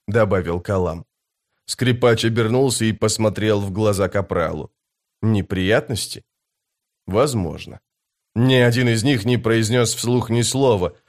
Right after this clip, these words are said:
Понимание пришло само. Слишком много лет они сражались бок о бок. Крокус спросил.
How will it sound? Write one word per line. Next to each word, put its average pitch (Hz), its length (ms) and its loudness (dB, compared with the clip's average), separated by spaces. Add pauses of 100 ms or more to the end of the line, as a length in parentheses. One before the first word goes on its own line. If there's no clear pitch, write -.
(140)
Понимание 196 520 2
пришло 160 400 2
само. 151 640 2
Слишком 123 520 -2
много 135 480 2
лет 135 220 2
они 110 200 2
сражались 98 540 0
бок 92 240 -4
о 90 140 0
бок. 78 260 -10 (520)
Крокус 117 600 2
спросил. 82 640 -4